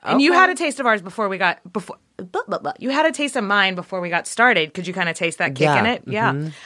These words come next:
Speaker 2: I really like it, and it's a lot better than the potato water from the
Speaker 1: Oh, potato water.
Speaker 2: <laughs> from the
Speaker 1: Mm-hmm.
Speaker 2: Betty White episode. So,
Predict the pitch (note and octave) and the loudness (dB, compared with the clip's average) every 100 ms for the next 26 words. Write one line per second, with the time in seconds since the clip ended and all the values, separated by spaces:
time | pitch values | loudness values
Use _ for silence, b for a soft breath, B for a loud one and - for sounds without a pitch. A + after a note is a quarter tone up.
0 | B B A#3 F4+ D5 C#5+ - b b b | B B 2 4 6 4 0 b b b
1 | b E3 F3+ C#4 E4+ D4 F#4 D#4 E3 - | b -10 -2 0 2 0 2 0 0 -2
2 | F#3 F#3 F#3 F3+ - - G3 A3 A3+ A3+ | 0 2 0 -2 -6 -8 -4 0 2 2
3 | A#3 A3+ A3+ F#3+ - G3 F#3+ F#3+ E3 D#3 | 0 0 -2 -4 -6 -2 0 0 0 -2
4 | E3+ F3+ F3 D#3+ D#3+ E3 E3 - E3 D#3 | -4 -6 -4 -2 -4 -6 -10 -8 -6 -2
5 | D#3 D#3 D#3 D#3 - F2+ E2+ D#2+ - - | -2 -2 -4 -6 -8 -6 -6 -2 -2 4
6 | G4+ G4 - C#4+ D4 C4 B3+ A3+ A#3 A3+ | 4 4 4 4 4 4 4 4 2 2
7 | A3+ G#3 G#3+ G3 G#3 F#3 F3 F#3 F3+ G#3 | 0 -2 -2 -2 -6 -4 -4 -4 -6 -4
8 | F#3+ | -2